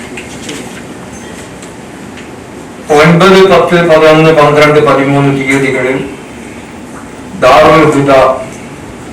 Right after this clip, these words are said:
ആ,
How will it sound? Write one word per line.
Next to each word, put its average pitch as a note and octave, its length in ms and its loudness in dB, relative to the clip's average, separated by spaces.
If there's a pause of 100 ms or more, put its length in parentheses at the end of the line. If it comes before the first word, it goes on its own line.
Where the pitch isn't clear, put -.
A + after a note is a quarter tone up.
(4000)
ആ, C#3 100 2